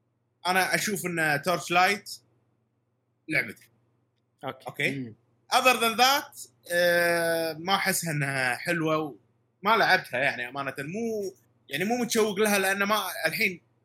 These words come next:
Speaker 1: ما، ما ودي ألعب هالنوع من الألعاب. ما،
Speaker 2: مم.
Speaker 1: يعني
Speaker 3: مكر-، مكررة قصدي.
Speaker 1: لا، لا، لا، ما ودي ألعب هالنوع من الألعاب لأن خلاص، أوكي،
Speaker 2: حاش
Speaker 1: ديابلو
Speaker 2: التشبع.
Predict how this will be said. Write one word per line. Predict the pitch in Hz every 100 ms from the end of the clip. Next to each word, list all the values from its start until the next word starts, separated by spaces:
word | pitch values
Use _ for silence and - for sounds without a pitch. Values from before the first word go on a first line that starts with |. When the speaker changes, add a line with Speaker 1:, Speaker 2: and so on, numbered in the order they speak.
| _ -
Speaker 1:
ما، | 196 170 - _
ما | 175 214
ودي | 226 196 202
ألعب | 202 175
هالنوع | 165 160 156
من | 131
الألعاب. | 127 117 107 -
ما، | 151 147
Speaker 2:
مم. | 143 135
Speaker 1:
يعني | 120 113 123
Speaker 3:
مكر-، | 170 113 -
مكررة | 147 - 160 165 123 110 _ _ _ _ -
قصدي. | 110 - _ _ _ _ _ _ _
Speaker 1:
لا، | 254
لا، | 302 302
لا، | 226 170
ما | 220
ودي | 262 226 240
ألعب | 233 208 180
هالنوع | 190 196
من | 160
الألعاب | 165 151 175 196 156 _ _
لأن | 147 165 170 160 160 147 _ _
خلاص، | - 240 156 180
أوكي، | - 127
Speaker 2:
حاش | 120 180
Speaker 1:
ديابلو | - 143
Speaker 2:
التشبع. | 135 - 156 120